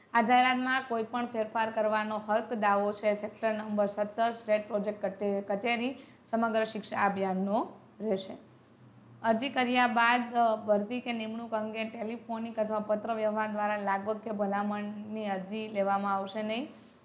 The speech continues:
બનાવટી ખોટા દસ્તાવેજોવાળી અરજીઓ રદ કરવામાં આવશે. યથાર્થ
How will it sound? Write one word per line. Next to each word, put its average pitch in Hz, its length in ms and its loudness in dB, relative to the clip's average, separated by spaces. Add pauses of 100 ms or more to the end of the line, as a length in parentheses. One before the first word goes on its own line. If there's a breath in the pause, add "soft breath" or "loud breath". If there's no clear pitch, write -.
(100)
બનાવટી 233 640 2
ખોટા 220 340 -2
દસ્તાવેજોવાળી 214 1300 -2 (1200)
અરજીઓ 220 400 6
રદ 208 220 6
કરવામાં 226 460 2
આવશે. 233 440 -2
યથાર્થ 240 480 4